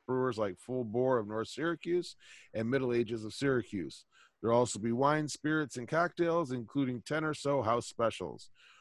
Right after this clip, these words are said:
The food menu includes flatbreads plus pub grub like sandwiches, salads, a version of nachos called chachos. Wh-, <laughs> I can't right now.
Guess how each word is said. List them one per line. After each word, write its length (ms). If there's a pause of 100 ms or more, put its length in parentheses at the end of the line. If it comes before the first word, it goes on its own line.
(200)
The 60
food 280
menu 320
includes 460
flatbreads 840
plus 240
pub 340
grub 320
like 280
sandwiches, 680
salads, 460
a 20
version 380
of 80
nachos 760 (460)
called 360 (280)
chachos. 840 (440)
Wh-, 160 (1120)
<laughs> 800
I 120
can't 340
right 240
now. 300